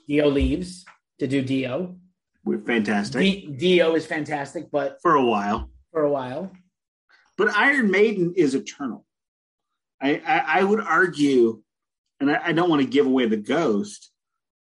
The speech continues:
Speaker 2: but I would argue that Iron Maiden probably only has three or four bad records, period.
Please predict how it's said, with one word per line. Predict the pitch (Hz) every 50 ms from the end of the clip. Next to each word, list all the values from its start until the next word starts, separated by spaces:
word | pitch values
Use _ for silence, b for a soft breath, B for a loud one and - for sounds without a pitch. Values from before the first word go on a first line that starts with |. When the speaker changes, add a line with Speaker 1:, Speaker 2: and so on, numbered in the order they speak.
| _ -
Speaker 2:
but | 131 113 104 117 135 131 127 127 - - _ -
I | 123 139 165
would | 202 214 -
argue | - - 117 127 139 135 - 156 127
that | 127 127
Iron | 92 107 120 135 160 156 135 113
Maiden | 110 110 127 135 123 110 104 104
probably | 104 - 113 120 120 117 123 120
only | 117 117 117 110
has | 101 104 110 110 104
three | - - - - 104 113 127
or | 123
four | 107 - - - 107 117 113
bad | 104 104 - 98 92 98 107 -
records, | - 85 87 - - 113 123 127 - - - - - _ _ _ _ _ _ _ _ _ _ _ _ _ _ _ _ _ -
period. | - - 139 135 117 104 95 - - -